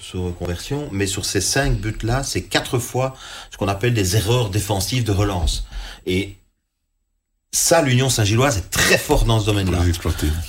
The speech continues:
Speaker 1: Pour les exploiter. Donc, ça peut être vraiment une véritable clé dans cette, euh, rencontre, c'est cette manière qu'ils ont d'aller mettre la pression très haut sur l'adversaire,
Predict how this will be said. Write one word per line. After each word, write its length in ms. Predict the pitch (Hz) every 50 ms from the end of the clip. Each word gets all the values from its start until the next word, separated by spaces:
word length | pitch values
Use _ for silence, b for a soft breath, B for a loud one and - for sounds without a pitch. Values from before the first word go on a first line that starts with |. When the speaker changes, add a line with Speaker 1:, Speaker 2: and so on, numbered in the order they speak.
| - -
Speaker 1:
Pour 160 | 123 117 120
les 140 | - 104 107
exploiter. 500 | 101 - - 101 90 - 76 71 71 82 85
Donc, 280 | 113 127 147 156 147 -
ça 220 | - - - 117
peut 240 | - - - 127 135
être 260 | 147 143 143 - -
vraiment 440 | - - - 120 143 139 139 143 139
une 80 | 127 107
véritable 500 | 113 110 110 110 - 110 107 104 101 95
clé 320 | - - 117 131 139 135
dans 140 | 123 107 95
cette, 320 | - - 107 - - -
euh, 320 | 98 92 90 87 85 85 71
rencontre, 580 | 80 85 101 95 92 95 - 117 127 131 131 120
c'est 360 | - - 117 113 117 113 - - - - 101 101 - - - - _ _ -
cette 220 | - - 104 - 78
manière 360 | 95 101 101 107 117 113 -
qu'ils 240 | - 98 92 104 110
ont 100 | 113 110
d'aller 220 | 101 92 90 90
mettre 200 | 92 104 101 - 90
la 20 |
pression 320 | - - - - - 104 92
très 160 | - - 104
haut 60 | 104
sur 100 | 104 98
l'adversaire, 520 | 90 92 90 98 90 - - 123 123 123